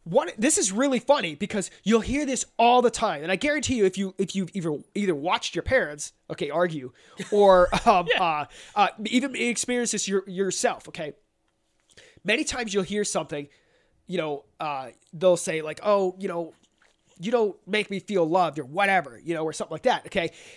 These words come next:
Speaker 2: So
Speaker 1: And
Speaker 2: why
Speaker 1: they'll
Speaker 2: is
Speaker 1: be
Speaker 2: it
Speaker 1: like,
Speaker 2: I don't feel loved in this
Speaker 1: for
Speaker 2: relationship?
Speaker 1: example, with my wife, okay, let's just use my family as an example, okay? It'll, it, like, let's pretend we're arguing, okay? And it's,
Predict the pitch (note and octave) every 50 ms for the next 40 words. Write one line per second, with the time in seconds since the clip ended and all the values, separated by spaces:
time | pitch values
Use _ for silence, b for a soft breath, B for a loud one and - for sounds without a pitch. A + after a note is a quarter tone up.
0 | B B - G3 G3 F#3+ B3+ D#4 F4 - C4 D4+ C#4+ D#4 D4+ C#4 B3+ D#4+ E4 -
1 | - F4+ F4 E4+ D#4+ E4 F4 E4 E4+ D#4+ - D#4+ D#4+ E4+ E4 E4 D#4 D4+ D4+ C4
2 | C4 C#4 C4 G3 G3 B3+ D4+ F#4+ D#4+ C#4 A3 A3+ E4+ - - _ _ - F#3+ -
3 | A3+ C4 C4 B3+ D#4 C4+ F3 - E3 E3+ G3 G3 A3+ A3+ - - G#3+ - - A3
4 | A3 G#3+ A#3 B3 G#3 - - - G3 A3 B3 A#3 A3 - F3+ E3+ E3 D#3+ D3+ D3+
5 | C#3+ D3+ C#3+ C#3 C3+ C#3+ B2+ - D3+ - G#3 C4 C#4 - B B B B B B
6 | B B _ A3 A#3+ A3+ A3 A3 A3 G#3+ A3 G#3+ - - G#3+ G3+ G3+ - A3 A3+
7 | A3 - - C4 A#3+ - A#3 A#3 G#3+ G#3+ G3+ F#3+ F3+ F3+ F3+ E3 - B2 A2+ -
8 | _ _ _ _ - G3+ F3 F3+ E3 - G3 G#3 G3 F#3+ F#3+ - F#3+ G3 F3+ -
9 | - -